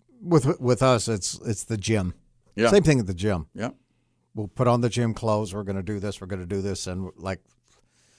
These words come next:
Speaker 1: that's, I'm gonna go warm up the car.
Speaker 2: Yeah,
Speaker 1: You know,
Speaker 2: yeah.
Speaker 1: we gotta go do this. We
Speaker 2: Yep.
Speaker 1: gotta, we're, we're gonna go do this. And yes, afterward, it's like, isn't it,
Speaker 2: And that's where your
Speaker 1: it's
Speaker 2: leadership has to come out, regardless of your personality. You have decided to follow God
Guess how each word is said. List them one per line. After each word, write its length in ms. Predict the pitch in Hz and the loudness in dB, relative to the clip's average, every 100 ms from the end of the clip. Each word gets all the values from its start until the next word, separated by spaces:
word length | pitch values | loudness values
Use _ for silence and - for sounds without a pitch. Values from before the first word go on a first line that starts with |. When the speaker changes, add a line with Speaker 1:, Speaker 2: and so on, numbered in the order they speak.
| _ - | _ -10
Speaker 1:
that's, 360 | 127 - - - _ _ _ _ _ _ - | -8 -8 -12 -16 _ _ _ _ _ _ -6
I'm 60 | |
gonna 120 | 127 143 | 0 4
go 100 | 147 | 8
warm 240 | 156 185 | 8 10
up 100 | 202 | 8
the 100 | 202 | 4
car. 400 | 151 160 110 - - | 8 10 10 4 6
Speaker 2:
Yeah, 220 | 143 139 | 10 12
Speaker 1:
You 60 | 127 | 10
know, 100 | 143 | 10
Speaker 2:
yeah. 120 | 123 | 8
Speaker 1:
we 40 | 120 | 10
gotta 200 | 156 156 | 8 8
go 140 | 165 | 8
do 180 | 143 131 | 6 4
this. 260 | 101 92 | 2 -4
We 100 | 139 | 8
Speaker 2:
Yep. 80 | 131 | 8
Speaker 1:
gotta, 180 | 135 131 | 10 4
we're, 240 | 120 110 110 | 0 -4 -4
we're 140 | 110 | 0
gonna 160 | 123 117 | 2 4
go 100 | 120 | 2
do 160 | 120 | 4
this. 220 | 113 110 | 2 -2
And 320 | - 113 107 98 | -4 -6 -6 -4
yes, 240 | 113 113 | -6 -4
afterward, 440 | 104 101 117 123 | -6 -4 -2 -2
it's 140 | 113 104 | -2 -4
like, 220 | 104 95 - | -4 -4 -8
isn't 160 | 131 | -12
it, 80 | 160 - _ _ _ _ _ _ - | -12 -16 _ _ _ _ _ _ 2
Speaker 2:
And 160 | 175 | 6
that's 180 | 262 - | 6 4
where 120 | 247 | 2
your 160 | 156 185 | 2 4
Speaker 1:
it's 80 | 190 | 4
Speaker 2:
leadership 460 | 190 196 - 180 | 4 4 2 2
has 180 | 170 180 | 4 2
to 100 | 180 | 0
come 140 | 175 170 | -2 0
out, 140 | 165 | 0
regardless 440 | 139 135 151 160 156 | 2 2 2 2 0
of 100 | 156 | -2
your 80 | |
personality. 640 | 143 147 143 135 135 147 143 | 0 -2 -2 -2 0 0 0
You 240 | 120 165 | 0 2
have 120 | 214 | 2
decided 520 | 165 151 - 120 120 120 | 0 -2 0 2 0 -2
to 100 | 107 | -6
follow 640 | - 120 113 123 139 143 | -6 -2 2 2 4 2
God 500 | 107 90 85 85 | 0 -2 0 -2